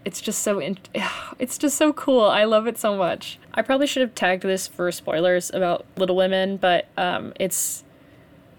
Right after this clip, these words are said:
a very old story, so I would assume most people know about it or have seen the movie and kind of know the general gist. Otherwise, they wouldn't have clicked on this podcast episode. But yeah, I think that's all I have to say about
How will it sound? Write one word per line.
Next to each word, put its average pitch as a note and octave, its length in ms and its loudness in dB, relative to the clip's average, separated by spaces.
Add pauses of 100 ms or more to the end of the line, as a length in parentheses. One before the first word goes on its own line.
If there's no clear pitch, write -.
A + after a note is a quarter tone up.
(120)
a G3 80 0
very F#3 320 4
old F#3+ 220 -4
story, A#3 640 -4
so - 460 -4
I A#3 140 2
would B3 120 2
assume C4 360 2
most A3+ 320 2
people A#3+ 300 -2
know F#3+ 560 2
about G#3 400 2
it A3 260 2
or F#3+ 160 2
have F#3 120 -4
seen G3 240 -2
the F#3+ 60 -2
movie F#3 480 0
and F#3+ 240 -4
kind F3+ 180 0
of F3 100 -2
know E3+ 160 2
the E3 120 -4
general F3+ 360 2
gist. B3 460 0 (320)
Otherwise, F3 400 2
they F3 100 0
wouldn't E3 180 0
have E3 120 -8
clicked F3 220 -2
on E3+ 100 -2
this E3 100 -4
podcast F3 460 0
episode. F3 380 -2 (480)
But G#3+ 240 4
yeah, G3+ 480 2
I G3 80 -2
think C4 440 -2 (280)
that's A3+ 160 -2
all A3 140 2
I A3 60 2
have A3 160 -2
to G#3+ 80 -6
say F#3+ 220 4
about F3 360 -2